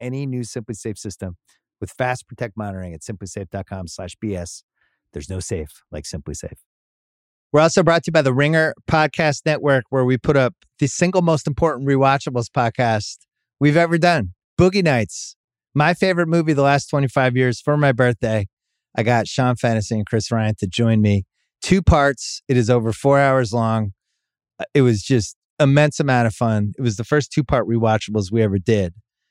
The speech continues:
So that is up. That is up for posterity. I'm so glad we did it. I don't know. That might have been my last rewatchables. We'll see. We'll see what <laughs> happens. Might have to turn the feed over to some other people. I'm, I'm still debating. I might, I might have gone out on a bang with that one.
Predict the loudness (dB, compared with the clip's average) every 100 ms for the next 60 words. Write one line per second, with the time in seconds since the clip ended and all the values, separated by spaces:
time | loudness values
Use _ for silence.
0 | _ _ _ _ -12 -2 2 4 4 0
1 | -4 _ -2 2 2 2 2 0 -2 -10
2 | -20 _ 0 0 2 0 0 -2 0 0
3 | 2 2 2 2 0 -2 -4 -4 -2 0
4 | 2 2 0 0 0 2 0 -4 _ _
5 | _ _ _ -2 2 4 4 4 2 2
6 | 2 0 0 2 0 0 -2 0 0 0
7 | -6 -12 -10 -6 -2 0 -2 -2 -4 0
8 | 2 4 2 2 -2 -2 -12 -12 -12 -18
9 | -20 -2 2 2 0 -2 0 0 -2 -2
10 | 2 2 2 0 -2 -4 _ _ -2 -2
11 | 0 2 2 2 0 -2 0 0 2 2
12 | 0 -4 -2 0 0 4 4 4 0 -2
13 | 2 2 2 0 2 2 2 2 2 2
14 | 4 2 2 2 0 -2 -2 -2 -6